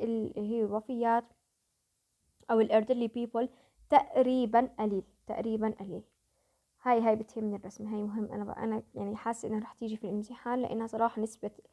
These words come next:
واضح فيها إنه نسبة المواليد أقل بكتير من نسبة الوفيات أو نسبة ال elderly people الموجودين في الدولة. آه، هاي، وهاي شوفوا، هاي ال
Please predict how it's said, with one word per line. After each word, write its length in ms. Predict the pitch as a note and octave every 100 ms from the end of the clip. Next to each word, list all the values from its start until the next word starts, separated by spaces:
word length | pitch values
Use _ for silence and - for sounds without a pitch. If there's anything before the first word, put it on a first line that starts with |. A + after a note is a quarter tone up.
| _ _
واضح 400 | A3 B3+ B3 B3
فيها 480 | - A#3 G#3+ G#3 C4
إنه 120 | A3 G#3
نسبة 300 | B3+ - G#3
المواليد 500 | G#3 G#3+ G#3+ A#3 C#4 -
أقل 420 | A3 - C#4+ C4+
بكتير 600 | A3 A3 - C#4+ D#4 D#4+
من 120 | G#3+
نسبة 220 | G#3 - -
الوفيات 580 | - - - - A3 _ _ _ _ _ -
أو 80 | G#3
نسبة 320 | A#3 - G#3+ -
ال 220 | G3 F#3 - - G#3
elderly 360 | A3+ G3+ G#3 A#3+
people 180 | A3
الموجودين 480 | F#3 F#3+ G3 G3 G#3
في 100 | G#3
الدولة. 360 | G#3+ - - G#3+ _ _ _ _ _ _ _ _ _ _ _ _
آه، 360 | - A3+ A3 G#3+
هاي، 240 | A#3 G#3 - A#3
وهاي 240 | A#3 A3
شوفوا، 440 | - B3+ A#3 D4 F#4 _ _ _ G3+
هاي 140 |
ال 60 | G3+